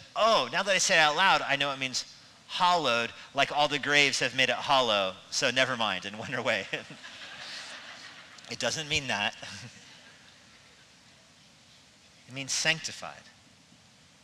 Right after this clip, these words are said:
So it's a prayer that God's name would be treated as God is. Now, God's name, of course, represents who he is. Your name is who you are. Your name represents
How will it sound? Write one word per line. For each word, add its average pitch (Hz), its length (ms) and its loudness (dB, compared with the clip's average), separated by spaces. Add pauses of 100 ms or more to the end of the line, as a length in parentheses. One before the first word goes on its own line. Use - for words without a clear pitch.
(500)
So 117 160 -8
it's 123 180 -4
a 151 40 -8
prayer 113 640 2
that 104 160 -12
God's 131 420 -2
name 110 440 -2 (380)
would 127 240 -10
be 156 100 -8
treated 107 580 -4
as 107 280 -6
God 107 340 0
is. 107 280 -2 (220)
Now, 143 200 4 (100)
God's 151 320 2
name, 190 240 2
of 143 100 -4
course, 139 320 0
represents 135 540 0
who 139 80 -2
he 131 160 2
is. 107 180 -2
Your 151 180 0
name 143 300 2
is 139 200 0
who 147 100 -6
you 139 400 -4
are. 127 340 4 (1800)
Your 127 120 -6
name 127 280 2
represents 135 560 0